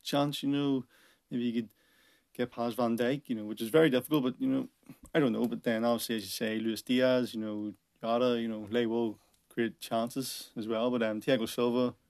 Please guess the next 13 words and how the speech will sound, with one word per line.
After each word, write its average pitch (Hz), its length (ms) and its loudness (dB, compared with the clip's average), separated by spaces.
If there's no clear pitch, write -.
he's 113 180 -4
been 120 240 2
very, 117 380 0
he's 123 280 -2
been 101 240 -2
immense 117 520 0
lately, 131 260 0
so 139 140 -6
he 139 80 0
has 139 200 -2
for - 120 -8
Chelsea. 135 420 -2
So 113 400 0